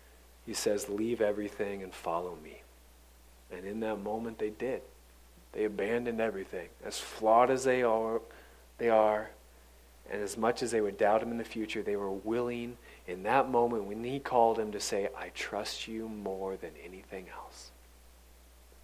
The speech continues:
Second reason, I believe that Jesus called them because he understood the power of God that would work in them and through them. So there's this term called sanctification.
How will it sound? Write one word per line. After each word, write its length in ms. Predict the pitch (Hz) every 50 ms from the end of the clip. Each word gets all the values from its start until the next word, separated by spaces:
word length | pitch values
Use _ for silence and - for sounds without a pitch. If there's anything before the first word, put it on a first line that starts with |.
| - - - - - - - - - - - - - - - - - - - - - - - - - - - - - - - - - - - - - -
Second 360 | - - - 113 110 - 110 107
reason, 360 | 113 117 110 117 120 117 117 - - - - - - - - - - -
I 60 | -
believe 240 | 113 117 117 110 107
that 160 | 110 98 98
Jesus 320 | 104 113 113 110 113 107 -
called 260 | - 113 104 104 104
them 80 | 104 104
because 220 | 104 - 110 101
he 100 | 104 107
understood 460 | 104 107 104 98 - - - 113 101
the 80 | - 101
power 460 | - - - - 104 101 104 104 104
of 160 | 104 101 -
God 420 | - 104 95 95 95 95 95 98 95 - - - - -
that 160 | - 95 92 90
would 180 | 95 92 -
work 240 | 95 92 90 87 - - -
in 260 | 101 107 117 127 127
them 340 | 127 127 131 131 131 135 143 - - - - - -
and 180 | - 95 92 -
through 400 | - - - - 98 95 98 -
them. 200 | - - - - - - - - - - - - - - - - - - - - - - - - - - - - - - - -
So 80 | - -
there's 120 | 98 101
this 240 | 101 - - - - - - - - - - -
term 200 | - 120 110 107
called 220 | 110 101 98 95
sanctification. 960 | - - - 107 104 - - 95 - 101 - - 95 87 92 - - - 50